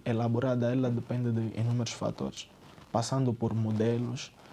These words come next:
passando por estações meteorológicas. Anteriormente o país contava com apenas dezoito e hoje temos visto esse número sendo dobrado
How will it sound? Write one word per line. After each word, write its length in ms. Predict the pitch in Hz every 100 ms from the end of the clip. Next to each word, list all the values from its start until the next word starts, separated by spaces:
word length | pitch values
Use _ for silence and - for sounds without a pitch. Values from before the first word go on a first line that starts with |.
| - -
passando 440 | 117 135 139 127
por 220 | - 113
estações 480 | 120 - 117 127 120
meteorológicas. 880 | 123 - 127 127 120 117 - 101 -
Anteriormente 600 | 135 135 160 165 160 151
o 20 |
país 300 | 147 139 139
contava 500 | - 127 123 131 123
com 160 | 120 120
apenas 420 | 117 123 117 117
dezoito 480 | 117 135 143 - 160 - - -
e 100 | 139
hoje 160 | 156 151
temos 300 | 160 151 135
visto 360 | 131 147 - 143
esse 160 | 147
número 360 | 156 139 135 135
sendo 260 | 143 143
dobrado 580 | 143 143 143 131 120 -